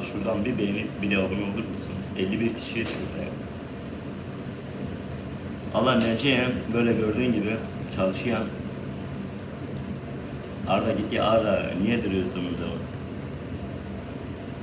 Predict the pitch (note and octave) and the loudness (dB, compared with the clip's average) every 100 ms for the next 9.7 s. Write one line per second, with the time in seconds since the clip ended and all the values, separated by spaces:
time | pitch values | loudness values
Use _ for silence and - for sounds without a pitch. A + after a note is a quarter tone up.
0 | - - - - - - - - - - | -6 -6 -6 -6 -8 -8 -8 -6 -6 -6
1 | - - G2 - - - - - - - | -6 -6 -6 -6 -6 -8 -8 -6 -6 -6
2 | - - - - - - - - - - | -6 -8 -6 -6 -4 -6 -6 -6 -6 0
3 | G2 G2+ F#2+ F2+ G2 A#2 A#2 - - - | 6 8 8 6 4 2 2 -4 -6 -4
4 | - G#2 G#2+ - G#2+ G2+ G2+ F2+ - - | -2 2 2 0 2 2 4 2 -2 -6
5 | - - - - - G2+ - D3 C3+ A#2+ | -6 -6 -6 -4 -2 0 0 2 4 4
6 | C3 - - - - G2+ B2 - - G#2 | 2 0 -6 -6 -2 2 4 2 2 2
7 | - G2+ F#2+ - A2+ F#2+ F#2+ F2+ F#2 E2+ | 4 4 4 4 0 2 2 0 0 -2
8 | - - - - - - - - - - | -4 -6 -8 -8 -6 -6 -6 -6 -6 -6
9 | - - - - - - - | -6 -6 -6 -6 -6 -6 0